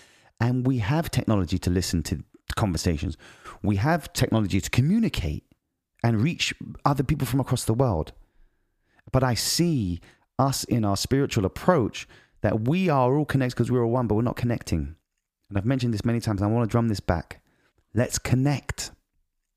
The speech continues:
You know, the person who chooses to advance his or her spiritual growth, to cultivate awareness of his or her higher self, is on a vertical path.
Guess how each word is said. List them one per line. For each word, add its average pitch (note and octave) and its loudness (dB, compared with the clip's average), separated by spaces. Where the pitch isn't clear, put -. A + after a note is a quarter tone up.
You A2 0
know, A2 2
the G#2 2
person B2+ 2
who A2+ 0
chooses A2+ 0
to A2 0
advance G#2 0
his A2+ 0
or G#2 2
her G2+ 2
spiritual G2+ -2
growth, C3+ 0
to - -10
cultivate G2+ -2
awareness G#2 0
of - 0
his G#2+ 0
or F2+ 2
her A2+ 0
higher G2 0
self, A#2 0
is B2+ 0
on C3 0
a B2+ 0
vertical F#2+ 0
path. B2 -2